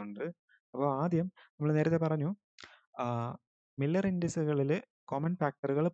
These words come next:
പാടില്ലെന്നുണ്ട്. ഓക്കെ, കോമൺ ഫാക്ടേഴ്സ് ഒക്കെ അവോയ്ഡ് ചെയ്യണം. അപ്പം ഇവിടെ എ, എ, എ എന്നുള്ളത്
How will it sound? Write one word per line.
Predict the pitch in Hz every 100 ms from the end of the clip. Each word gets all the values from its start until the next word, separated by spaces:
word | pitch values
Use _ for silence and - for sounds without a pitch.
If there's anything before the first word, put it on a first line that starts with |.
| 131
പാടില്ലെന്നുണ്ട്. | 120 127 143 139 135 104 95 _ -
ഓക്കെ, | - 107 -
കോമൺ | 120 131 -
ഫാക്ടേഴ്സ് | 127 135 127 131
ഒക്കെ | 127
അവോയ്ഡ് | 113 113
ചെയ്യണം. | 107 104
അപ്പം | 127 127
ഇവിടെ | 123 147 - 120
എ, | 127 143 156 - 120
എ, | 120 123 139 - 113
എ | 107 113
എന്നുള്ളത് | 117 117